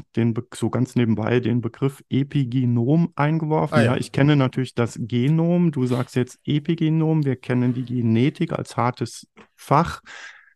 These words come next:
Speaker 1: Ist Epigenetik, ist das was völlig anderes? Ist das eine Ergänzung zur Genetik? Studiert man üblicherweise beides? Wird das, werden das in zehn Jahren zwei verschiedene Fächer sein oder wie kann man sich die Forschung da vorstellen?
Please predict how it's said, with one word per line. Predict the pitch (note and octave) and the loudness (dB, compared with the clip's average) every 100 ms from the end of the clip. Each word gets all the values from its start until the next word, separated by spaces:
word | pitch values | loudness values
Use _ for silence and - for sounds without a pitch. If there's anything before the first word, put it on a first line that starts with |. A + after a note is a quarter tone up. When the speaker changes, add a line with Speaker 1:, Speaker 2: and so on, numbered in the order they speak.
| _ _ _ _ - | _ _ _ _ 0
Speaker 1:
Ist | D#3+ - - | 0 0 4
Epigenetik, | F#3 F#3+ E3+ D3+ D3+ D#3 D3 - | 4 6 6 8 8 6 2 0
ist | C#3+ - | -2 -2
das | - | -2
was | B2+ - | -4 -4
völlig | - C3 A#2+ - - | 0 4 4 0 -2
anderes? | D3 G3 G3+ G3 | 4 4 4 0
Ist | - - | -2 -2
das | - - | -2 0
eine | A#2 A2+ | 2 2
Ergänzung | A#2 A2 C3+ G3 G3+ F3+ | 0 2 4 6 4 2
zur | - | 2
Genetik? | E3 E3 D#3+ E3 D#3 D3 | 4 4 6 4 2 -2
Studiert | - - - C3+ B2+ D3 C#3+ | -2 -14 0 0 4 0 4
man | C3 | 0
üblicherweise | - C#3+ B2+ C3 G2+ A#2+ A2+ | 2 -2 0 0 2 2 0
beides? | A2+ G#2+ - F#3 F#3 F3+ D3+ | 0 0 4 6 4 4 2
Wird | C#3+ | 4
das, | C3+ B2 C3 | 2 0 2
werden | C3+ C3 | 4 4
das | B2+ | 2
in | - | -2
zehn | - C3+ C3+ | 2 4 4
Jahren | C3 C3 | 4 0
zwei | - A#2 | 0 0
verschiedene | - A#2+ - F3 F#3+ | 0 -4 0 2 2
Fächer | F3 F3 D3+ D#3 | 2 0 0 -2
sein | D3 D3 D3 C#3 | 2 4 6 6
oder | C3 | 4
wie | C3 C3 | 2 2
kann | C3+ | 2
man | B2+ | 4
sich | A#2+ A#2 | 2 0
die | C3 | -4
Forschung | - B2 A#2+ B2 | 2 0 2 2
da | A#2+ | 2
vorstellen? | - B2+ - - A#2 A#2 A2+ | 2 -2 -2 -6 -2 -2 -4